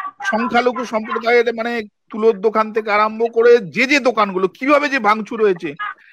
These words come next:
এখনো পর্যন্ত তারা পুরোপুরি ক্ষতিপূরণ পায়নি। এখনো তাদের জন্য আমরা বিভিন্ন সরকারের কাছে দরবার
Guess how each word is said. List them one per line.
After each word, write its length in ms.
এখনো 380
পর্যন্ত 440
তারা 320
পুরোপুরি 420
ক্ষতিপূরণ 520
পায়নি। 260
এখনো 240
তাদের 280
জন্য 220
আমরা 260
বিভিন্ন 380
সরকারের 420
কাছে 200
দরবার 280